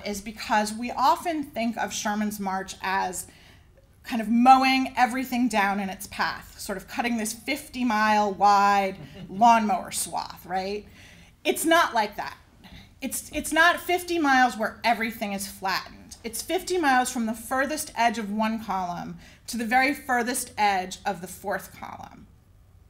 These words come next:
And so what I like to, to tell people, what I tell my students, what I tell everybody in these talks is don't think of it as a lawnmower.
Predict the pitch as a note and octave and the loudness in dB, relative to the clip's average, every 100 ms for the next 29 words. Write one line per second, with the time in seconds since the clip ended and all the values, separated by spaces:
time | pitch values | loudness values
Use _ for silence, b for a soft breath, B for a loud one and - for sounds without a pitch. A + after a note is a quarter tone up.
0 | _ _ - C4 E4 - C4+ C4 A#3+ C4 | _ _ -4 0 0 4 6 6 4 -2
1 | B B B B B B - - - - | B B B B B B -20 -20 -20 -20
2 | - - - - - - - C#4+ D4+ F4 | -20 -20 -20 -20 -20 -20 -8 4 8 8
3 | A4 A4 - A#3+ - D4+ A#3+ C#4 A#3+ - | 8 4 0 -6 -4 -6 0 2 2 0
4 | B3 A#3 A3+ G#3 G#3 C4 A#3+ A3+ - A#3 | -8 -6 -2 -2 -2 -2 0 -2 -4 -6
5 | A3+ - - G#3+ B3+ A#3 A#3 G#3 G#3 G#3 | -6 -8 -12 -6 -2 0 -2 -4 -4 -6
6 | G3+ - - D4+ D4 A#3+ A3 E4 G4 G4+ | -6 -8 -6 -6 -6 -12 -4 -2 -2 -2
7 | F#4 F#4 E4+ C4+ A#3+ G3 G#3+ A3 B3+ C4+ | -2 -2 -2 0 0 0 -2 0 0 0
8 | D4+ D#4+ F4+ | 0 -2 -2